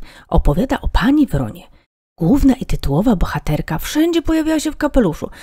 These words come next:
który wzbudzał podziw, a nawet zazdrość u wszystkich. Pewnego piątkowego poranka wiewiórka miała złe przeczucia.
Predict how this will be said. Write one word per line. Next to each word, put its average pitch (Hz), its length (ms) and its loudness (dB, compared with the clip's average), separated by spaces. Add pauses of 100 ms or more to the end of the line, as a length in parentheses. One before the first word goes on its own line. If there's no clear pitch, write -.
który - 240 -2
wzbudzał 156 420 -2
podziw, - 600 0
a - 60 -8
nawet 175 300 -6
zazdrość 185 520 0
u - 40 -10
wszystkich. - 680 -6 (1040)
Pewnego 196 360 4
piątkowego - 600 0
poranka 143 600 -2
wiewiórka 180 460 0
miała 180 220 2
złe - 260 0
przeczucia. - 480 -2